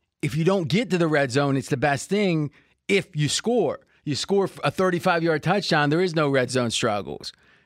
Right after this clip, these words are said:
But the defense has figured that out, and thus we get this, a lot of yards between the eight. See, I'd wonder if we look at the yards gained this season per point, I bet the yards per point is way up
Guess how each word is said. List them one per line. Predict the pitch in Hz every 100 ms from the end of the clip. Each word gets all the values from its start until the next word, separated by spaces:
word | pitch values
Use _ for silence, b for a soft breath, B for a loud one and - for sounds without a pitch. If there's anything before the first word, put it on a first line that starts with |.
| b
But | 120 151
the | 117
defense | 135 127 175 165 160 135 123 - - _ _ _
has | 123 110
figured | 160 143 135
that | 123 139
out, | 165 143 -
and | 123 107
thus | 135 123 - - - _ _ _ _
we | - 127
get | 117 139
this, | 139 117 - _ _ -
a |
lot | 127 127 151
of | 156
yards | 139 151 147
between | 123 135 156 147
the | 131
eight. | 147 180 147 B
See, | -
I'd | 208 202
wonder | 190 190 220 190 143 123 - b b
if | 139
we | 143
look | 170 156
at | 156
the | 143
yards | 127 160 180 208 202 156 - _
gained | 131 165 185 170
this | 165
season | - 170 160 135 131 120 b b
per | - 156
point, | 139 - 160 131 110 - - _ _ _ _ _ _ _ _
I | -
bet | 143 170 170
the | 151
yards | 139 165 180 175
per | - 170
point | - - 170 147 -
is | 120
way | 113 117 156 170
up | 165 127 95 -